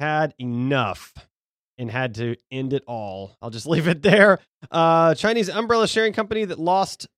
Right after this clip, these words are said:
three hundred thousand umbrellas, and the Trump administration's, uh, start of visa rule, and possibly, if there's time,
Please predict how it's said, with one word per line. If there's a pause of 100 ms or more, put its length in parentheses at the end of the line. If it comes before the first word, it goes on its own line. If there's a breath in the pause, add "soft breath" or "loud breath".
(140)
three
hundred (140)
thousand
umbrellas, (540)
and
the
Trump
administration's,
uh,
start
of
visa
rule,
and
possibly,
if
there's
time,